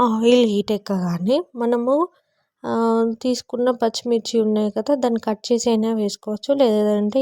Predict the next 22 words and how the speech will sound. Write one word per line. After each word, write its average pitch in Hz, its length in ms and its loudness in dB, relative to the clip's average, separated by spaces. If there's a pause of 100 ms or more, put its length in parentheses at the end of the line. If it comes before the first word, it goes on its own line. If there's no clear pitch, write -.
ఇలాగైనా 208 480 0 (120)
వేసుకోవచ్చు. 190 540 -6 (400)
ఇలా 269 280 2
వేసేటప్పుడు 240 580 -2
మాత్రం 202 300 0
దగ్గర 190 300 0
ఉండకండి, 190 440 -2 (120)
ఎందుకంటే 190 560 0
అవి 208 180 -2 (800)
ఆయిల్ 208 320 6
అంతా 196 200 0 (120)
పైన 190 200 2 (100)
పడుతుంది. 190 540 0 (180)
నాకు 190 240 0
అది 196 200 0
తెలియక 196 320 2 (100)
నేను 196 200 2
పైన 180 220 0 (140)
ఉన్నాను, 185 360 -2 (420)
అంటే 190 280 0
బయట, 185 200 2 (840)
ఆ, 185 40 -4